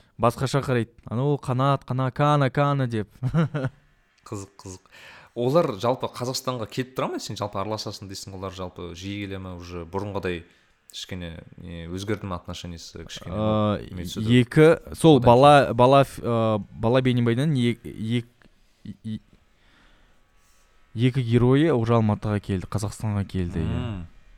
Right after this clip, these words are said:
Speaker 2: О, мен есіме түсті. Герой деген кейіпкер. Вот,
Speaker 1: Кейіпкер,
Speaker 2: мен
Speaker 1: иә, е-, сол екі.
Speaker 2: Иә. <laughs>
Speaker 1: Да,
Speaker 2: Күшті.
Speaker 1: екі,
Speaker 2: Иә,
Speaker 1: е-,
Speaker 2: олар,
Speaker 1: е-,
Speaker 2: олар уже как бы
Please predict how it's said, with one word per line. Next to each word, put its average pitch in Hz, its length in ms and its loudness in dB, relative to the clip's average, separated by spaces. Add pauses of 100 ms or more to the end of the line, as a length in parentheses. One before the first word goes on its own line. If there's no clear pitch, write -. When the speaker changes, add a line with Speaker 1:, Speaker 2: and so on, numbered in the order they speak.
(680)
Speaker 2:
О, 113 160 6
мен 101 140 0
есіме 104 220 -2
түсті. - 320 -4
Герой 110 260 4
деген 101 200 -2
кейіпкер. - 440 -4 (300)
Вот, - 180 -16
Speaker 1:
Кейіпкер, 120 460 2
Speaker 2:
мен 104 160 6
Speaker 1:
иә, 110 160 6
е-, 107 40 2
сол 110 160 0
екі. 104 300 2
Speaker 2:
Иә. - 1700 -20
<laughs> - 0 - (520)
Speaker 1:
Да, - 80 -20
Speaker 2:
Күшті. 101 300 -2
Speaker 1:
екі, 123 140 0
Speaker 2:
Иә, 101 100 4
Speaker 1:
е-, 92 60 0
Speaker 2:
олар, 127 280 4
Speaker 1:
е-, 131 160 2
Speaker 2:
олар 147 140 6
уже 139 160 -4
как 127 200 -4
бы 107 120 -8